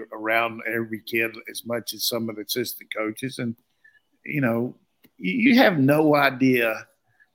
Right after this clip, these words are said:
the draw that a coach has. I just pointed out, like, today, uh, there's alums there that wanna see him. There's recruits there that wanna get their picture made. There's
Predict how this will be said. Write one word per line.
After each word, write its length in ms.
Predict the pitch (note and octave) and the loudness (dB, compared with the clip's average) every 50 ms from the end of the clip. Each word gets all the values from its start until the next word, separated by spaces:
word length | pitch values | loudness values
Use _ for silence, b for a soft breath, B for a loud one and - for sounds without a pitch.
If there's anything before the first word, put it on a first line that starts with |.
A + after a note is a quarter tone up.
| _ _ _ _ _ _ _ _ _ _ _ _ _ _ - | _ _ _ _ _ _ _ _ _ _ _ _ _ _ -16
the 360 | C3+ B2 B2 A#2 A#2 A#2 A2 - - - _ - - - - | -6 0 2 4 4 2 0 -4 -16 -20 _ -20 -18 -12 -4
draw 600 | - B2+ B2+ C3+ C#3 C#3 C3+ C3 C3 B2 B2 A#2+ | 2 4 6 6 6 6 6 4 4 2 0 0
that 240 | A#2 B2 A#2+ A2+ A#2 | 0 -2 -2 -2 -2
a 80 | A#2 | -4
coach 480 | - - - C3+ C3+ C#3 C3 A#2 - - | -6 -2 2 4 4 4 4 2 0 0
has. 480 | B2 A#2 A#2 A2+ A#2 A#2+ - - - | 2 2 4 2 2 0 -2 -4 -6
I 160 | - A#2+ C3 C3+ | -2 -2 -2 0
just 260 | D3+ D#3+ C3+ - _ | 0 -2 -4 -4 _
pointed 300 | - D3+ C#3 C#3 B2+ B2+ | -4 -2 0 0 0 2
out, 260 | C3+ B2+ C3 - - | 2 2 0 0 -2
like, 200 | B2+ B2 A#2+ A2+ | -2 -2 -2 -4
today, 560 | - - A#2 B2 C3 C#3 C#3 C#3 C3 B2 B2 _ _ _ _ _ _ _ _ _ _ _ _ - | -6 -8 -2 0 2 2 2 2 0 -2 -4 _ _ _ _ _ _ _ _ _ _ _ _ -8
uh, 320 | - B2 A#2 A#2 A#2 A2 G#2+ - _ _ _ _ _ _ _ _ _ - | -6 -4 -2 -2 -2 -4 -6 -10 _ _ _ _ _ _ _ _ _ -6
there's 340 | C3+ B2 A#2+ A#2 G#2 - A2 | -2 -2 -2 -2 -4 -6 -8
alums 800 | A2+ G2+ G#2+ A2+ A#2 B2 C3+ C#3+ D#3 D#3+ D#3+ D#3 D3 C3+ C#3 C#3+ | -8 -8 -8 -6 -2 0 2 2 2 0 0 -2 -4 -4 -4 0
there 400 | D3 D3 D3 D3 C#3+ C#3+ C3+ C3 | 2 2 4 4 2 2 0 0
that 180 | B2 A2+ A2 | -2 -4 -4
wanna 280 | B2 B2+ C3 C3+ C3 A#2+ | -4 -4 -6 -6 -4 -6
see 420 | - - - C3 B2 A#2 A2+ G#2+ | -6 -4 -2 -2 -2 -2 -2 -4
him. 160 | G#2 G2+ G2+ G2+ | -4 -6 -6 -6
There's 320 | G#2+ G#2+ G#2+ G#2 G2 G2+ | -4 -4 -4 -6 -8 -10
recruits 720 | G#2 G2+ - - - D3 D3 D3 D#3 D3+ - - - - | -14 -14 -12 -6 0 2 2 4 2 0 -4 -8 -8 -6
there 340 | - C3+ C3+ C3+ C3 C3 C3 | -2 0 0 2 2 2 0
that 120 | B2 A2+ A2 | 0 -2 -4
wanna 280 | A#2+ A#2+ A#2+ A#2+ A#2+ | -4 -6 -6 -6 -4
get 240 | A#2 A#2+ A#2+ A2 - | -2 -2 -2 -4 -4
their 140 | A2+ A2 G2 | -10 -10 -6
picture 420 | - A#2+ A#2 G2 - - - G#2+ G#2 | -4 -4 -4 -4 -6 -8 -8 -6 -6
made. 280 | G#2 G#2+ G2+ G2+ F#2 - b b b b b b b - | -6 -6 -6 -6 -8 -10 b b b b b b b -4
There's 300 | - A2+ A#2 A#2 A2+ G#2 | 0 2 2 2 2 0